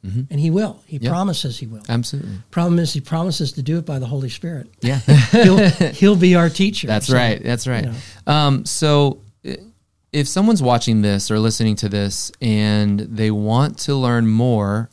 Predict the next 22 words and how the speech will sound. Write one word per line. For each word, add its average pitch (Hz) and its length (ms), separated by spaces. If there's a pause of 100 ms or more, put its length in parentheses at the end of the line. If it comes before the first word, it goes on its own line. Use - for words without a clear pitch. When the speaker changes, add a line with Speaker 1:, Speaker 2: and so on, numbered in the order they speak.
Speaker 1:
about 104 460 (480)
what 131 280
the 165 80
Bible 123 320
says 98 680 (240)
about 101 220
the 101 80
Holy 98 180
Spirit, 92 300
and 139 120
I 139 40
love 151 300
that 147 340
the 123 100
approach 156 320
that 113 100
you 127 120
took 127 200
on 101 120
Sunday 107 360
was 101 220
not, 151 360